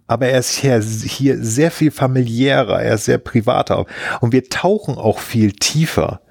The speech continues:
Und es passt, und ich glaub, Arne hat das gesagt, deswegen hat er nicht mit Deanna gesprochen, weil die sich sehr, sehr nah sind. Also mu-, ist das, finde ich das gar nicht schlecht, dass man ihn rausgenommen hat in der ersten Staffel,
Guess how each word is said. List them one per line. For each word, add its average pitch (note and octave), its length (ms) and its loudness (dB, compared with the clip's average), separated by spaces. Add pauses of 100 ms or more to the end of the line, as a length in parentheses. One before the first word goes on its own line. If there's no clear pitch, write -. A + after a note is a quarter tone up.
(640)
Und A#2+ 160 2
es A#2 120 0
passt, - 380 -2
und G#2+ 80 0
ich G2+ 60 2
glaub, A#2+ 160 0
Arne C#3 240 2
hat B2+ 120 -2
das A2 140 0
gesagt, F2 340 0 (120)
deswegen A#2+ 400 0
hat - 160 -2
er C3 80 2
nicht C3 280 -2
mit B2+ 200 -2
Deanna C3+ 400 2
gesprochen, F#2 500 -2
weil G#2+ 100 2
die A#2 80 -4
sich A2+ 200 -2
sehr, A2+ 220 2
sehr A2+ 160 2
nah B2 340 2
sind. D#2 240 -2
Also G2+ 160 2
mu-, B2+ 260 0
ist - 180 -2
das, - 240 -2
finde C#3+ 180 0
ich - 60 -4
das B2+ 120 0
gar B2+ 160 2
nicht A#2 140 0
schlecht, - 340 -2
dass C#3+ 120 0
man A#2 140 0
ihn A2+ 140 -2
rausgenommen G2 640 -2
hat F#2+ 200 -4 (340)
in G2+ 100 2
der G2+ 100 2
ersten A2 320 -2
Staffel, B2+ 480 0